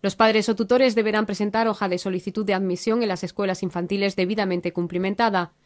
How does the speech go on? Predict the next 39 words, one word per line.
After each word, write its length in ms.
copia 400
de 140
los 220
D 80
N 180
I 120
de 120
los 160
tutores, 520
copia 420
del 160
libro 280
de 80
familia, 480
todas 440
las 220
hojas 260
inscritas, 640
certificado 680
o 20
volante 320
de 80
empadronamiento 680
colectivo, 580
acreditación 720
del 120
trabajo, 480
vida 220
laboral 480
en 140
caso 280
de 120
no 140
estar 260
trabajando 600
y 60
certificado 640
de 80
empresa 500